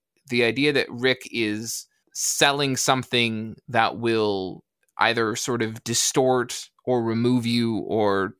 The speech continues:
allow you to escape reality is, is interesting. You know, when you bring up the Matrix, I think that there's maybe some comparisons there. But, like, beyond that, I mean, I love the noir color palette of this issue. The, the I Scream poster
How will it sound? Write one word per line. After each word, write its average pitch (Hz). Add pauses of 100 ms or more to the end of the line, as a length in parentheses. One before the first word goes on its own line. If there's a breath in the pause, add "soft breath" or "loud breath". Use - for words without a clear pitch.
(100)
allow 113
you 117
to -
escape 113
reality 104
is, 107
is 113
interesting. 107
You 117
know, 110
when 107
you 110
bring 110
up 104
the 110
Matrix, 107
I -
think 123
that -
there's 110 (200)
maybe 113
some 120
comparisons 117
there. 120 (540 loud breath)
But, 131
like, 139
beyond 156
that, 156 (340)
I -
mean, 123
I 113
love 123
the 120
noir 117
color 123
palette 120
of 110
this 110
issue. 120 (380 loud breath)
The, 110
the 117
I 120
Scream 127
poster 139